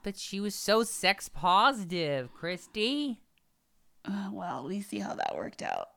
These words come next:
Speaker 1: Yeah. Oh, dang.
Speaker 2: <laughs>
Speaker 1: Uh, look, I don't know. I, I think it's a little rash and a little unwise to just be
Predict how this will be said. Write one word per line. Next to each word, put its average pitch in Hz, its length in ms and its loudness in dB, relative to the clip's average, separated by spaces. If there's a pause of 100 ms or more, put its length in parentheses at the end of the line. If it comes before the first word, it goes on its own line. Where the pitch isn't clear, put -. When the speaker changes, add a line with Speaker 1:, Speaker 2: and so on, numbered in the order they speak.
(600)
Speaker 1:
Yeah. 320 140 -8 (340)
Oh, 175 200 4
dang. 151 540 2 (220)
Speaker 2:
<laughs> 294 80 4 (2500)
Speaker 1:
Uh, 117 480 0 (140)
look, - 380 0 (280)
I 143 200 4
don't 208 160 0
know. 202 640 4 (880)
I, 156 200 -2
I 160 40 0
think 160 280 -2
it's 165 140 -4
a 156 60 -2
little 156 360 0
rash 139 840 2 (1040)
and 131 100 -6
a 131 60 -4
little 139 300 -4
unwise 151 1000 4
to 131 100 -8
just 120 340 -10
be 110 300 -4